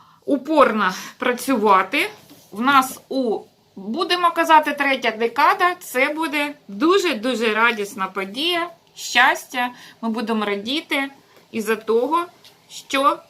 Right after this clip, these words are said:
і принесе нам душевну рівновагу. Ось і сила. Пов'язано це з силою, тобто з нашими воїнами З С У, які нас порадують в грудні місяці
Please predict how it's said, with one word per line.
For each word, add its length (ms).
і 80
принесе 480
нам 220
душевну 580
рівновагу. 760
Ось 380
і 120
сила. 580
Пов'язано 760
це 280
з 120
силою, 640
тобто 500
з 100
нашими 680
воїнами 800
З 60
С 280
У, 300
які 520
нас 300
порадують 760
в 60
грудні 400
місяці 680